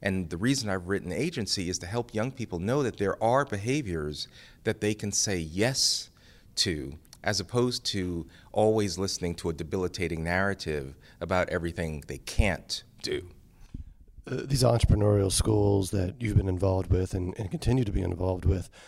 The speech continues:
Speaker 2: how do students respond to this message? I mean, in, in many ways, it sounds like you are,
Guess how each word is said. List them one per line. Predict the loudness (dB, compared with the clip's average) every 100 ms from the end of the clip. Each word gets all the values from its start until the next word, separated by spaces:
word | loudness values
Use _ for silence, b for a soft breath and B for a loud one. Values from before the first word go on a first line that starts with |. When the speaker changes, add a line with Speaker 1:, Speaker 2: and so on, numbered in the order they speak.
| B B
Speaker 2:
how | 2
do | 4
students | 4 4 4 2
respond | 0 -2 -2 0 2 2 -2
to | -6
this | -8 -6
message? | -6 -6 -6
I | -4
mean, | -4
in, | -6 B B B -6
in | 0
many | 2 2
ways, | 4 2 2
it | -2
sounds | 2 4 4
like | 0 -2
you | -4 0
are, | 2 0 -2